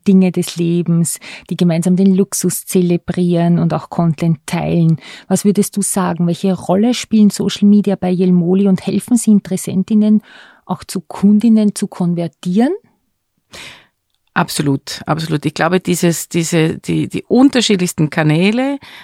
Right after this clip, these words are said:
Speaker 2: sind für uns eine Möglichkeit, mit Kunden und Kundinnen in Kontakt treten, in diesen Au-, Au-, Austausch, in diesen aktiven Austausch. Man bekommt auch sehr gut Feedback.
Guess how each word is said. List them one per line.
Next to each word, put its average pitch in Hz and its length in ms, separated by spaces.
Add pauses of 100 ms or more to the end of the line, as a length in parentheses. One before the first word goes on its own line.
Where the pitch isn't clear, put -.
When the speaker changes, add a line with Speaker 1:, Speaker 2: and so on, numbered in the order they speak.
(120)
Speaker 2:
sind - 640
für - 240
uns 202 500
eine 151 600
Möglichkeit, 170 760
mit 185 460 (100)
Kunden 202 380
und 170 80
Kundinnen 190 460
in 180 160
Kontakt - 540
treten, 202 300
in 202 200
diesen 180 400
Au-, 151 320
Au-, 139 180 (140)
Austausch, 208 800
in 185 100
diesen 165 340
aktiven - 680
Austausch. 196 480
Man 185 120
bekommt 180 420
auch - 120
sehr 170 320 (400)
gut 190 400
Feedback. - 720